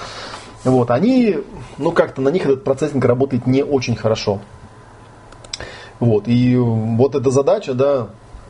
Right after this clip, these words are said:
как найти ресурс и как найти инструмент для быстрых изменений, наталкивается на то, что нет соответствующих техник.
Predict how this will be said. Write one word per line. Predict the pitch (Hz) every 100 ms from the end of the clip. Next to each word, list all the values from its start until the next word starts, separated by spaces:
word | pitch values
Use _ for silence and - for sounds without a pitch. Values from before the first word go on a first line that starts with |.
| -
как | 147 131
найти | 127 127 127
ресурс | 127 143 127 - - - - - -
и | 135
как | 147 135
найти | 127 127 135
инструмент | 123 139 143 127 -
для | 120
быстрых | 123 123 107 113
изменений, | 120 127 110
наталкивается | 104 147 151 135 127
на | 117
то, | 117 127
что | 120
нет | 131 156
соответствующих | - 104 131 139 123 120 117 -
техник. | - 123 - 107 -